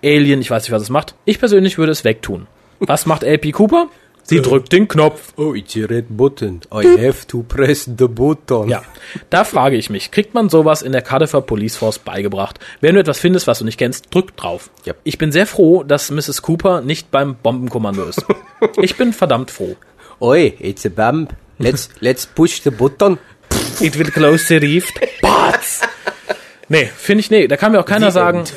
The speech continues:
Speaker 1: <laughs> die, die kann, die kann da nackig rumlaufen. So viel Dummheit macht sie nicht sexy. Nein, definitiv nicht.
Speaker 2: Ja, das sah man dann ja auch in den Rückblenden. Also sie wirkte sehr naiv.
Speaker 1: Ja.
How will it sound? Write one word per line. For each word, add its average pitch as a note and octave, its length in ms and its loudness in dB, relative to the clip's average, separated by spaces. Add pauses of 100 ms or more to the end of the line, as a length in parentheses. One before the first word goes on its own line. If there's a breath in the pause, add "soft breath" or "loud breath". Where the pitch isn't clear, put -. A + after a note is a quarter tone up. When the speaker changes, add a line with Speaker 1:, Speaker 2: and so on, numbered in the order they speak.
Speaker 1:
<laughs> - 480 -6
die, E3+ 80 0
die E3+ 160 0
kann, G3+ 240 0
die F#3 80 2
kann G#3+ 180 -2
da G3+ 120 2
nackig F#3+ 340 -2
rumlaufen. A#2+ 460 2
So D#3+ 100 0
viel F#3+ 140 0
Dummheit F3 360 2
macht D#3 200 -4
sie D#3+ 80 -4
nicht D#3+ 200 -6
sexy. G#2+ 440 -8
Nein, C#3 360 -2
definitiv C#3+ 460 -4
nicht. F#2 180 -16 (240 loud breath)
Speaker 2:
Ja, G#2+ 200 -8
das A#2+ 140 -12
sah C3 100 -4
man E3 120 -2
dann C#3+ 120 -4
ja C#3+ 80 -4
auch C#3 100 -8
in C3 60 -6
den A#2 80 -8
Rückblenden. G2+ 560 -10
Also A2+ 160 -12
sie A2+ 180 -10
wirkte C3+ 260 -10
sehr C3+ 140 -10
naiv. A2+ 560 -16 (200)
Speaker 1:
Ja. G#2+ 200 -4